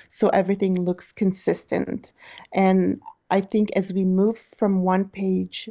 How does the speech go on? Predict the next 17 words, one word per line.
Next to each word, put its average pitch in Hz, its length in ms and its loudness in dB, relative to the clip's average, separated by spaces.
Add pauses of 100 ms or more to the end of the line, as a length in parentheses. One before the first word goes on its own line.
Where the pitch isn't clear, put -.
(140)
to 202 120 4
the 190 140 2
next 180 600 0 (420)
on 180 200 2
a 165 80 0
website, 170 680 -2 (420)
and 165 340 0
hopefully 190 540 0
it's 170 240 -6
laid 175 220 4
out 190 280 2
the 190 80 -4
right 165 200 -2
way 175 140 -4
where 175 260 -2
we 170 160 -4
know 185 480 4